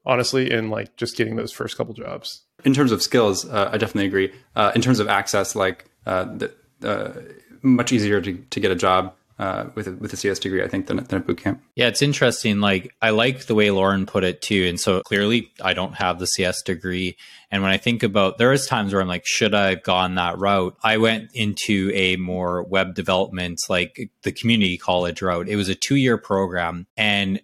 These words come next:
Speaker 3: what I really liked about it, it was a lot more hands-on. You didn't necessarily get the depth, though. That was the one trade-off, is you weren't getting the depth on, you know, fundamentals.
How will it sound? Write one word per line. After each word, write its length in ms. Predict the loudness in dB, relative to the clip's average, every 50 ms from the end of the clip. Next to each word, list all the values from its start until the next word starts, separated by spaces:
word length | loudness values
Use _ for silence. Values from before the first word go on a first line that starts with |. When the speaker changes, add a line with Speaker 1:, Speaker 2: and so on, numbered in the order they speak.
| _ -8
Speaker 3:
what 200 | -2 0 2 2
I 60 | 2
really 540 | 2 0 -2 -4 -2 0 0 0 2 0 0
liked 440 | -2 -2 -2 -2 -2 -2 -2 -2 -2
about 280 | 0 2 4 4 4
it, 180 | 2 0 0 -2
it 80 | -2 -2
was 140 | -2 0
a 40 | -2
lot 380 | -2 -2 0 0 0 0 0 -2
more 220 | -2 -2 -2 -2
hands-on. 640 | -2 -2 -2 -2 -2 -4 -4 -2 -2 -2 -2 -6 -8 _ _ _ -8
You 200 | -4 -2 -2 2
didn't 320 | 2 2 2 2 0 -6 _
necessarily 720 | -2 0 0 0 0 -2 -2 0 2 2 2 2 2 2 0
get 300 | 0 -2 -2 -4 -4 -2
the 220 | 0 2 2 2
depth, 560 | 0 -2 -2 0 2 2 0 -2 -6 -14 -6 -2
though. 420 | 0 0 0 2 0 0 -2 -4 _ _
That 140 | 0 2 2
was 180 | 2 2 0 0
the 80 | -2
one 240 | 0 0 0 0 -2
trade-off, 500 | -2 -2 -2 -2 0 0 0 0 0 -2
is 140 | -4 -4 -4
you 80 | -2 -2
weren't 160 | -2 -2 0
getting 240 | 0 0 0 0 0
the 80 | -2
depth 420 | -2 -2 0 0 0 0 -2 -8 -8 -2
on, 460 | 0 2 2 4 2 2 0 -4 -8 _ _ _ _ _ _ _ -6
you 80 | -4
know, 120 | -4 -4 -4
fundamentals. 960 | -2 0 2 2 2 0 0 -2 -4 -6 -6 -8 -12 -12 -10 -10 -10 -10